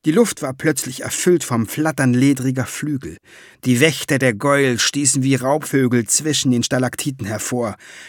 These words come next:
Bleiche, menschenähnliche Kreaturen mit Flügeln, die in scharfen Klauen endeten. Ihre Augen waren milchig weiß wie die von Blinden, doch offenbar wiesen ihre Ohren ihnen zuverlässig den Weg.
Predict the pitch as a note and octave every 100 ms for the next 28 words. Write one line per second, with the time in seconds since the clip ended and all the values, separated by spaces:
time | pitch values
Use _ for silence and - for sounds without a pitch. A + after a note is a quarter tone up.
0 | - D3+ D3+ E3 - E3 D#3 D3+ E3+ -
1 | D#3+ D3 D#3+ D#3 - C3+ - C#3 C3 F#3
2 | F#3+ E3+ D3 C3 - E3 F#3+ G3 F#3+ D3+
3 | - - D#3+ C3 - D#3 E3+ D#3 - D#3+
4 | D#3 C3 A#2+ A#2 G2 - F#2 - _ _
5 | _ _ C3 A#2 B2+ C#3 D#3+ D3 B2 B2
6 | B2 D#3 D#3+ C#3 C3 A#2 C#3 C#3 - A#2
7 | B2 B2 B2+ A#2 G#2+ C#3+ E3 C3+ G2+ -
8 | - - - D3 C3+ F3+ F#3+ E3+ G3+ F#3
9 | F3+ E3 E3 D3+ - F3+ A3 E3+ C#3+ C3+
10 | C3+ - - F#3+ F#3 E3 F#3 - G3+ E3
11 | C#3 E2 -